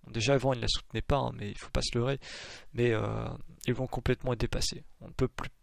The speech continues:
on peut pas parler de, de ports hollandais avant, euh, avant bien plus tard. Et donc, pour continuer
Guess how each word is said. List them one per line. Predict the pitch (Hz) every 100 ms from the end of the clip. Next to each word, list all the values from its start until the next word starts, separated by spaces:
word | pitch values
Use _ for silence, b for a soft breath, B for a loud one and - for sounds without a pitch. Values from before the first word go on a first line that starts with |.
| -
on |
peut | - 120
pas | 143
parler | - 123 131
de, | - 107
de | 107 110 -
ports | 131 120 -
hollandais | 117 113 113 131
avant, | 117 107 120 120 104
euh, | 101 101 104 - - _ _ - - b b b b b -
avant | - 120 123 113
bien | 127
plus | - 123
tard. | - 110 104 - - - - - - - - _ _ _ _ _ _ _ _ _ _ _
Et | 123
donc, | 143 - - - _ _ _ _ _ _ _ _ _
pour | - 139
continuer | - 127 - 123 127 196